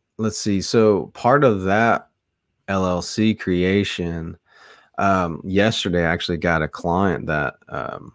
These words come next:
I was able to bring on three developers and contract them out. And so in the next three weeks, we, Burrow Dev Agency, will have its first test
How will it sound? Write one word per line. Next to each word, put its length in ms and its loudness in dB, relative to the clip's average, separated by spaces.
I 140 -4
was 100 -2
able 180 0
to 80 -4
bring 320 4
on 300 4
three 360 2
developers 840 0
and 160 -2
contract 560 0
them 160 -4
out. 300 -2
And 320 2
so 400 4
in 160 2
the 80 2
next 640 -2
three 380 2
weeks, 600 2
we, 640 0
Burrow 340 2
Dev 180 0
Agency, 480 -2
will 160 -2
have 200 -2
its 120 -8
first 340 -6
test 440 -2